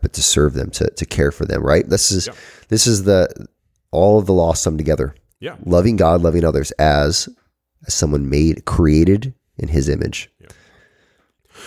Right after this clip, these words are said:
Speaker 2: So the, the chapter, uh, ends with a, uh, a statement, kind of a summary statement. It says, "I am a creature created in the image of God,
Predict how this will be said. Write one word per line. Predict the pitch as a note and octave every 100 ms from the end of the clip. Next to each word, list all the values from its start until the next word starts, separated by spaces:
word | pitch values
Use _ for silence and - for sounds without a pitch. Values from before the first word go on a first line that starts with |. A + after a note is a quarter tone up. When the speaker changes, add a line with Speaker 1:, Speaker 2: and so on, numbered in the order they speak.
| - -
Speaker 2:
So | - D#3+
the, | B2+ B2+ A#2+ - _ _ _
the | A#2+
chapter, | - B2+ C3 - F#2 F2+ - _ _
uh, | A#2 -
ends | A2+ G#2+
with | G2 F#2 -
a, | F#2 E2+
uh, | D2+ D#2 F#2
a |
statement, | - G#2+ F#2 -
kind | F3+
of | C#3+
a | F2+
summary | B2+ A#2+ F2+
statement. | F2+ E2+ E2 E2 - _ _
It | G#2
says, | - G2+ F2 -
"I | F#2+
am | A2+
a | A#2+
creature | - E2+ - D#2 - _ _ _ _ _ _ _ -
created | - G2+ G2 G2 G2+
in | G2+
the | F2+ F#2
image | F2+ G#2+ G#2+
of | A2
God, | F2+ -